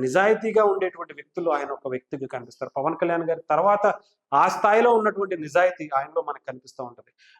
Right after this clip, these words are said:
బొలిశెట్టి శ్రీనివాస్ గారు వచ్చిన తర్వాత ఫ్లైఓవర్కి రోడ్డు వేశారట, గ్రామాల్లో రోడ్లు వేశారట, గ్రామాల్లో కొత్త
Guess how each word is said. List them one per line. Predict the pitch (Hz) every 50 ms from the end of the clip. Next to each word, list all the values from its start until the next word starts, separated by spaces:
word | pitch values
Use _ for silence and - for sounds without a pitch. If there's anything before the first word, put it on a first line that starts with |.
| _ -
బొలిశెట్టి | 135 160 175 170 208 196 196 196 156
శ్రీనివాస్ | 175 170 180 180 175 170 170
గారు | 170 165 160
వచ్చిన | - - 160 156
తర్వాత | 151 147 151 151 - 143 131 -
ఫ్లైఓవర్కి | 143 139 147 160 175 180 175 170 - - - _ _ _ _ _ _ _
రోడ్డు | 135 147 170 180 175 196 190
వేశారట, | 180 165 - 175 151 143 139 - 143 139 - -
గ్రామాల్లో | 139 139 147 165 180 190 190 185 185 175 165 151
రోడ్లు | 160 170 - - 180 170
వేశారట, | 160 147 - 156 147 143 - 151 139 -
గ్రామాల్లో | 135 139 156 175 185 185 185 175 165 - - _ _ _ _ _ _ _ _ _ _ _ _ _ _ _ _ _ -
కొత్త | - 156 156 156